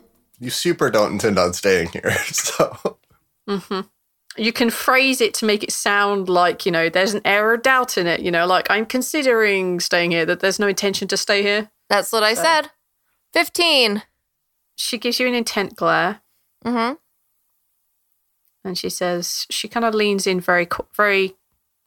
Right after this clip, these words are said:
Speaker 2: very subtly towards you. And she says in a voice that's very, very quiet that only you seem to be able to pick up. She says,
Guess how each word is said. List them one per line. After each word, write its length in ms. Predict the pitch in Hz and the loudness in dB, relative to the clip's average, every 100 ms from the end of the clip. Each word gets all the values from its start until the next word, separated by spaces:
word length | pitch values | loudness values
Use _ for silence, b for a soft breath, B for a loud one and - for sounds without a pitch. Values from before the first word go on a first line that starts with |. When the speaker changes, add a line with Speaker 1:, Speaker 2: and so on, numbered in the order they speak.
| _ _ _ _ | _ _ _ _
Speaker 2:
very 200 | 127 254 | -2 -2
subtly 500 | - - 214 - 156 | -2 -2 -4 -4 -6
towards 380 | 156 170 165 - | -4 -2 -2 -2
you. 260 | 165 160 175 _ _ _ _ _ _ _ | -2 -4 -6 _ _ _ _ _ _ _
And 80 | 180 | -2
she 100 | 180 | -2
says 240 | 214 226 220 | -2 -2 0
in 60 | |
a 40 | 208 | 0
voice 300 | 208 208 - | 2 2 0
that's 300 | - - - _ _ | -4 -6 -10 _ _
very, 240 | - 220 214 | 0 2 0
very 360 | - 202 190 | 0 0 0
quiet 320 | 180 - 175 - | 0 0 0 2
that 120 | - | 0
only 160 | 180 | -2
you 240 | 175 175 180 | -4 -6 -6
seem 220 | - 180 | -6 -6
to 80 | - | -4
be 80 | 170 | -6
able 60 | |
to 60 | 165 | -6
pick 180 | 175 - | -8 -4
up. 240 | 165 - _ _ | -4 -4 _ _
She 80 | - | -10
says, 340 | - 170 170 | -6 -6 -6